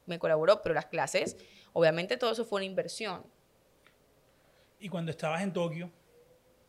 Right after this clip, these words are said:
Speaker 2: ¿qué, qué obstáculos tuviste allá? ¿Que tuvi-, o no, tú no tuviste obstáculos? Y
Speaker 1: Mm, obstáculos, o sea, es que, mm, fue una experiencia tan buena que yo hacía, yo tenía obstáculos, no los encuentro.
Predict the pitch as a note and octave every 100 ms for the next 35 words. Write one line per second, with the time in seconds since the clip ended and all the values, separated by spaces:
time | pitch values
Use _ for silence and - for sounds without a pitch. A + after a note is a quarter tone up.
0 | _ _ _ _ _ _ - D#3+ D#3 E3
1 | D#3 - E3+ F3 E3 - D3 C#3 D#3+ C#3+
2 | D3 - _ _ _ _ _ D#3+ - D3
3 | D3 E3 - E3 D3 C#3 D#3 D3 D3 -
4 | C3+ D3+ D3 D3+ D3 C#3 B2 - _ -
5 | _ - _ - - - - _ _ -
6 | G3+ G3 F#3+ F#3 F#3 - F#3 F3+ - G#3
7 | G3+ F#3 - G#3 - - - - - -
8 | G3+ G3 F#3+ - - F#3 G3 A#3+ G3 F#3
9 | G#3+ A3 F#3+ F#3 G3 G#3 G3 F#3 G#3 -
10 | A#3+ B3+ B3 A#3+ A#3+ A#3+ A#3 A#3 A3+ G#3
11 | A#3 G#3 F#3+ F#3+ F3+ F#3